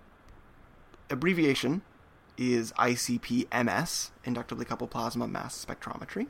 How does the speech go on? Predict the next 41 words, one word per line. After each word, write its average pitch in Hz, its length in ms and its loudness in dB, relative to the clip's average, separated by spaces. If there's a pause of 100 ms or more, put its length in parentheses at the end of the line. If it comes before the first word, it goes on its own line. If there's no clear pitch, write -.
(680)
And 143 180 4
it's 160 120 0
a 151 40 0
very 170 200 6
sensitive 160 680 2
analysis 127 380 4
technique 156 440 0
that 131 100 -2
allows 127 320 4
us 127 160 -2
to - 100 -6
see 127 160 0
what 120 280 2
elements 139 680 6
make 120 180 0
up 117 200 0 (120)
samples. - 480 0 (300)
So - 140 0
if 135 100 2
you 185 140 4
want 170 220 8
to 151 60 -2
see 151 280 2
how 135 240 2
much 135 320 0
lead 127 380 4
is 120 200 -2
in 120 140 2
drinking 165 380 2
water 147 460 6 (300)
or 131 280 6
how 120 180 2
much 127 180 0
of 120 100 -4
a 120 60 -2
pesticide 127 800 0
is 123 300 -4
in, 120 480 2 (340)
uh, 92 200 0
food 170 400 0
product, 143 500 4